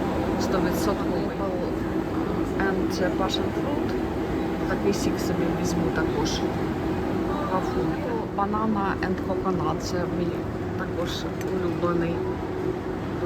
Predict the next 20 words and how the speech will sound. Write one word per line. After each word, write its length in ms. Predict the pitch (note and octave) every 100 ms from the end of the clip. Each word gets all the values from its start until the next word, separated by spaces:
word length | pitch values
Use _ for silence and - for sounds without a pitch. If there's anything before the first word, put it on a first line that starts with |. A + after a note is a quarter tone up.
| E3+
Дуже 180 | E3+
смачний. 600 | F3 - E3 F#3 F#3+ G#3+
Він 120 | F#3+ E3+ F3+ -
так 120 | F#3+ F#3+ -
тонізує. 800 | G3 F#3+ F3+ - A3+ A#3+ F3+ D#3+ E3 - - - - E3+ F3 - - - - -
Це 80 | F3
щось 480 | C#3+ F3+ F3+ - -
з 60 |
цього 120 | F3+ F3+ F3 E3
виберу 360 | D#3 D#3+ D#3+
собі. 220 | D#3+ C#3+ - - - - - - - - - - - - - - F#3
В 40 | -
Спенсері 540 | - A3+ - A3 G#3
все 320 | F#3 - F#3
смачне. 580 | E3+ G3 F3+ E3+ - A#3 C#4 - - -
Отакий 360 | G#3 A#3 - F3+
сік 200 | - F3 E3+
я 80 |
вибрала. 560 | E3 A3 A#3 A3 G3+ F3+ F3+ F#3 - - - - - - - - - -
Банан, 480 | G3 G#3 A#3 C4 B3+